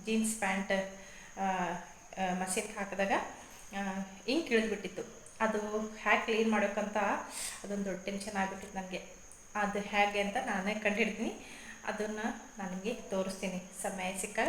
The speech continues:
ವಿಡಿಯೋ ಮಾಡಿ ತೋರಿಸ್ತೀನಿ. ಆ, ಮತ್ತೆ, ಆ, ಕಾಳು ಧಾನ್ಯಗಳಿರುತ್ತಲ್ಲ, ಅದರಲ್ಲಿ ಹುಳ ಎಲ್ಲ ಆಗಬಾರ್ದು ಅಂದ್ರೆ ಯಾವ ಥರ ನಾವು ಸಂಗ್ರಹ ಮಾಡಿ ಇಟ್ಕೋಬೇಕು ಹುಳ ಆಗದಾಗೆ ಅಂತ.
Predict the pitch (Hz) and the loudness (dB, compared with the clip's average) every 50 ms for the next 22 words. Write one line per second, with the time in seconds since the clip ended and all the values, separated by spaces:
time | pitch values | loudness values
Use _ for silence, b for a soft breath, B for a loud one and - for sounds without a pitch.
0 | 349 - - 226 196 196 202 202 - 220 254 359 - - 240 196 202 220 - - | 2 0 -2 0 4 4 4 4 2 0 -2 -2 0 2 4 4 4 4 2 0
1 | 220 202 214 311 427 - - - B B B B B B B B B - - 208 | 0 2 2 0 0 -2 -6 -12 B B B B B B B B B -4 0 2
2 | 208 208 208 214 226 220 B B B B B B B B B B B B B - | 4 4 4 4 2 0 B B B B B B B B B B B B B 0
3 | - 220 220 220 247 233 233 240 233 233 - 220 214 208 202 196 196 - - - | 2 2 4 4 6 6 6 6 6 4 4 4 4 6 4 4 0 -2 -6 -12
4 | - B B B B B B - - - - 262 262 277 277 247 226 247 233 240 | -14 B B B B B B -18 -2 4 8 10 10 10 10 8 6 6 6 6
5 | 247 - 254 247 240 233 - - 220 226 262 311 - - - - 226 226 226 226 | 6 6 6 6 6 6 6 6 6 6 6 6 4 2 2 4 4 4 6 6
6 | 240 247 247 247 247 247 240 - 226 214 220 226 220 220 220 220 208 202 202 208 | 6 6 6 6 4 4 4 4 6 8 10 10 10 10 10 8 8 6 6 4
7 | - 214 208 202 196 202 196 196 202 285 370 - - B B B B B B - | 6 6 6 6 6 6 4 6 6 6 4 4 2 B B B B B B 2
8 | 277 254 269 320 320 - 285 285 269 254 247 247 240 247 - 226 220 220 220 233 | 6 8 8 8 8 8 8 8 8 8 6 6 6 6 4 4 6 6 6 6
9 | 226 220 214 202 202 196 196 - - 196 196 190 185 - - 202 202 208 196 190 | 6 6 4 4 2 2 0 0 0 0 0 0 -2 -2 -4 -4 -2 0 2 2
10 | 185 185 190 196 - 190 196 196 - 185 190 190 185 - | 2 0 0 0 2 2 2 2 0 0 -2 -2 0 2